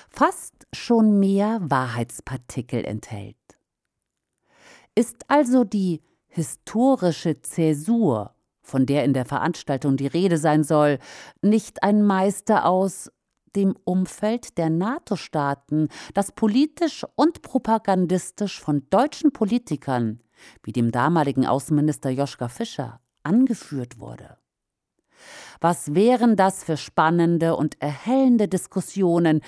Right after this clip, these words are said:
die seit Februar zweitausendzweiundzwanzig so gescheut werden, wie der Teufel das Weihwasser.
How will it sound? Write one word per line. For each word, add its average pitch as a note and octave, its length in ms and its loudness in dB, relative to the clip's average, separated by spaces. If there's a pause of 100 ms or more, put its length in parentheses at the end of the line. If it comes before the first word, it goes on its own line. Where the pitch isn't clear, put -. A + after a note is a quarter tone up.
(260)
die G3 80 2
seit F#3 400 -2
Februar A#3+ 520 0
zweitausendzweiundzwanzig E3 1300 -2
so D#3 140 -6
gescheut A#3 600 -6
werden, C#3 380 0 (240)
wie C4 240 4
der A#3 280 2
Teufel F3+ 420 -4
das D#3 240 -10
Weihwasser. - 540 -16